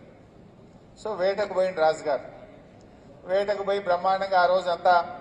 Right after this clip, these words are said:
వేట పూర్తి చేసుకొని బాగా అలసిపోయి, తన రెస్ట్ హౌస్లో జంగల్లో పండుకున్నాడు.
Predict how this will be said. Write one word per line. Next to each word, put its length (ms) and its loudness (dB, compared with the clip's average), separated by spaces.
వేట 200 0
పూర్తి 440 -6
చేసుకొని 340 -4
బాగా 360 4
అలసిపోయి, 760 -6
తన 400 2
రెస్ట్ 320 0
హౌస్లో 320 2
జంగల్లో 720 2
పండుకున్నాడు. 460 -6